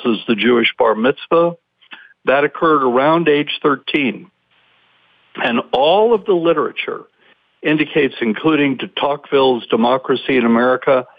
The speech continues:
indicates that a couple of hundred years ago in this country, at age thirteen,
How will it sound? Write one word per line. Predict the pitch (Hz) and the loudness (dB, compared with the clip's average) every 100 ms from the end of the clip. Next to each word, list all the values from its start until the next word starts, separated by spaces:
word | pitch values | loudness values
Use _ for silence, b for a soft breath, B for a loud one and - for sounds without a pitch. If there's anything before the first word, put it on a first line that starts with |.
| b b _ - | b b _ -2
indicates | 214 254 240 - 113 - - - - _ _ _ _ | 0 0 -4 -2 -4 -4 -16 -20 -20 _ _ _ _
that | 135 143 135 131 - _ | -2 2 2 0 -6 _
a | 117 117 - | -8 -8 -6
couple | - 196 220 | -8 -2 0
of | 190 | 0
hundred | 196 190 170 | 0 0 -2
years | 147 165 175 | 0 0 0
ago | 165 135 131 | 0 0 2
in | 123 | 2
this | 120 117 | -2 -2
country, | - 156 - 120 104 107 | -4 -2 0 0 0 -2
at | - 113 - | -4 -6 -6
age | - 147 180 175 - - | -4 -2 -2 -2 -8 -2
thirteen, | 170 160 _ - 180 165 131 87 | 0 0 _ -6 -2 0 0 -4